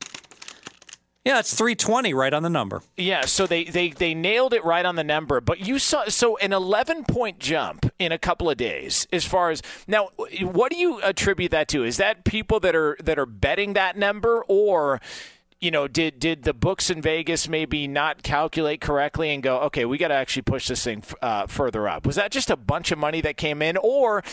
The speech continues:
Speaker 2: would you like to take a victory lap and, uh, and ball wash yourself on the air, Fez, and just say, "Hey, you know what?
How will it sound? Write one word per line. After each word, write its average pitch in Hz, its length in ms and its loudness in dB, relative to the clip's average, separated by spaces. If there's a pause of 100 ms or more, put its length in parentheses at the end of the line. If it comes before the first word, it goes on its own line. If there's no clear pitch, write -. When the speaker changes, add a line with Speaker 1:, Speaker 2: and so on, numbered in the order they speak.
(180)
Speaker 2:
would 180 200 0
you 202 80 0
like 196 160 2
to 190 100 -6
take 196 180 -2
a 175 60 -2
victory 165 380 -2
lap 147 420 2
and, 139 180 0
uh, 135 140 2 (140)
and 135 200 -2
ball 160 260 2
wash 143 300 0
yourself 143 380 0
on 127 140 0
the 127 120 0
air, 135 160 0
Fez, 113 360 -2
and 110 100 -6
just 123 180 -2
say, 123 220 0
"Hey, 131 140 0
you 123 100 -2
know 143 140 0
what? 156 260 0